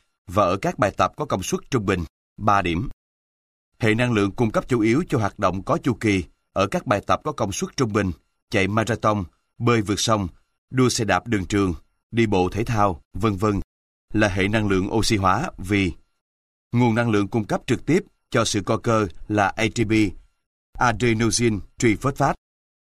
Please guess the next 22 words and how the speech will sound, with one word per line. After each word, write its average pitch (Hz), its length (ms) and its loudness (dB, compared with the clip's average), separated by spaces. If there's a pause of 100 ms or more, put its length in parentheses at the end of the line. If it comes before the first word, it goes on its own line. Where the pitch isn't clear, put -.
A 127 80 2 (120)
T 123 60 -2 (100)
P - 20 -2 (540)
là 107 160 2
hợp 101 220 -2
chất 190 200 -2
giàu 107 220 0
năng 104 160 -2
lượng. 95 260 0 (920)
Khi 139 200 2
phân 127 220 0
hủy, 101 360 0
thủy 117 200 0
phân 117 260 -2
A 117 100 0
T 110 100 -4
P 110 140 0 (520)
tạo 104 220 2
ra 107 300 2
A 117 80 -2 (100)
T 120 60 0
P, 110 120 0